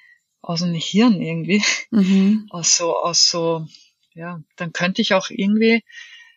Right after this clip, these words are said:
Speaker 1: f-, also früher war das so, dann habe ich mir auch gedacht, so, wenn mich, sich jetzt jemand mir im Weg stellt, ich, also ich renn den dann um. So.
Speaker 2: Mhm.
Speaker 1: Und der, ähm, der körperliche Hunger spürt sich irgendwie mehr,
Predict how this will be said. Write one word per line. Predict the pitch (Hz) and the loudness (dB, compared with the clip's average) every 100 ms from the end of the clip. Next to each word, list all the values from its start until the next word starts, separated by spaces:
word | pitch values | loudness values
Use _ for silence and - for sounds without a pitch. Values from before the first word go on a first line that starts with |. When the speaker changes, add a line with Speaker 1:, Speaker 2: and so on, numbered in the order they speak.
| _ _ 302 | _ _ _
Speaker 1:
f-, | - - | -14 -12
also | 180 175 | -12 -12
früher | - 190 202 | -10 -6 -2
war | 196 | -2
das | 196 - | 2 0
so, | 185 202 | 0 -2
dann | 202 185 | -2 -2
habe | 185 | -4
ich | 185 | -4
mir | 190 | -6
auch | 175 | -8
gedacht, | 190 - | -8 -4
so, | 185 170 | -4 -2
wenn | 175 | -6
mich, | 180 175 - | -6 -8 0
sich | - 185 | 0 0
jetzt | 185 - - | -2 -2 -2
jemand | 175 185 185 | -4 -4 -4
mir | 185 | -4
im | 185 | 0
Weg | 165 156 | -2 -2
stellt, | - 190 190 - | -2 -2 -4 -6
ich, | 180 165 - - | -4 -2 -2 -2
also | 160 160 | -2 -2
ich | - - - | -4 -4 -4
renn | 147 156 | -2 0
den | 170 | 0
dann | 175 170 | 0 0
um. | 175 151 120 _ _ _ | 0 -2 -4 _ _ _
So. | - 156 143 _ | -2 -2 -6 _
Speaker 2:
Mhm. | 214 190 185 185 190 185 _ - 190 - _ - - - - - - - _ - | 2 4 4 0 -2 -6 _ -20 -20 -20 _ -20 -20 -20 -20 -20 -20 -20 _ -14
Speaker 1:
Und | 170 165 165 170 170 - - - - | -12 -10 -10 -10 -2 2 2 -2 -8
der, | 175 160 160 156 - - - _ _ - | -6 -4 -4 -4 -6 -10 -16 _ _ -12
ähm, | 175 160 160 156 151 143 _ _ _ - | -8 -8 -8 -8 -12 -14 _ _ _ -6
der | 165 160 | -2 -2
körperliche | - 151 165 180 170 180 | 0 -2 2 -2 0 -2
Hunger | 165 180 180 | 0 0 -2
spürt | - 170 | -4 -2
sich | 170 175 | -2 -2
irgendwie | 165 170 | -2 -2
mehr, | 165 165 165 170 | 0 2 2 0